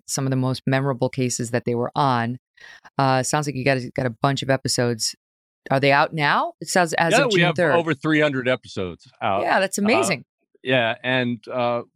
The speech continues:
Speaker 2: basically, Francie Hakes, who's a former state and local, uh, and federal prosecutor,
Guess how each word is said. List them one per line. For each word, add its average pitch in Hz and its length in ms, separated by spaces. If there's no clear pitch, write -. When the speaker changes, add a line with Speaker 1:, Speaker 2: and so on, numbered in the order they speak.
Speaker 2:
basically, 135 460
Francie 135 440
Hakes, 135 260
who's 104 160
a 104 60
former 107 560
state 113 400
and 101 180
local, 117 440
uh, 117 60
and 98 200
federal 165 300
prosecutor, 95 760